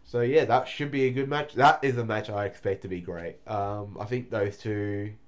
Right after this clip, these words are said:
with the history they have together, and I also think their styles are gonna work really well together. Uh,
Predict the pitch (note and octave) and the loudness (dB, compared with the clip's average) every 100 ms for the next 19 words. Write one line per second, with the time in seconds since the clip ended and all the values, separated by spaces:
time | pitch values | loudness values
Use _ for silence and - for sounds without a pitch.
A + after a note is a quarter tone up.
0 | - - - G#2 E2+ A2+ A2+ A#2 G#2 G2+ | -20 -20 -12 -10 -6 -4 -4 -2 0 0
1 | G#2 G2 G2+ F#2+ G2+ G2 G2+ G2+ - G2+ | 0 -2 -4 -2 0 0 0 -2 -6 -4
2 | G#2+ G#2+ G2 F#2+ - E2+ - F#2 F2+ F#2 | -4 -4 -8 -8 -8 -12 -6 -4 -4 -6
3 | F2+ F2 F2 F2 F2 F#2 F#2 F2+ F2+ F2 | -8 -8 -8 -8 -6 -6 -4 -4 -6 -8
4 | F#2 F2+ F2 F#2 - - - - - - | -8 -6 -6 -8 -10 -20 -20 -20 -20 -20
5 | - - - - - - - - - - | -20 -20 -20 -20 -20 -20 -20 -20 -20 -20
6 | - - - G2+ F#2 G2 F#2+ | -20 -18 -8 -4 -2 0 -2